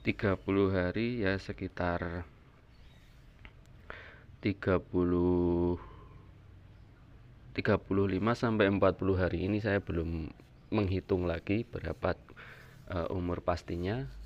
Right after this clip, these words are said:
dan ini perkembangannya sangat cepat sekali, ya, kawan-kawan di seluruh Nusantara. Eh, di sini kalau anggrek bulan sudah lebih dari, spek sudah lebih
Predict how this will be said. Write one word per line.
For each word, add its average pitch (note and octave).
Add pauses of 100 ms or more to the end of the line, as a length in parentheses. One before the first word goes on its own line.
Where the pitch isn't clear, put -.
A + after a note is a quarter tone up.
(140)
dan F#2
ini G#2
perkembangannya F#2+
sangat F2 (240)
cepat -
sekali, F#2+
ya, A2+ (560)
kawan-kawan F2
di -
seluruh E2
Nusantara. D#2+ (1040)
Eh, G#2
di G2+
sini A2
kalau A2 (240)
anggrek G#2
bulan F#2+ (160)
sudah A2
lebih F#2+
dari, F2+ (220)
spek -
sudah G2
lebih F#2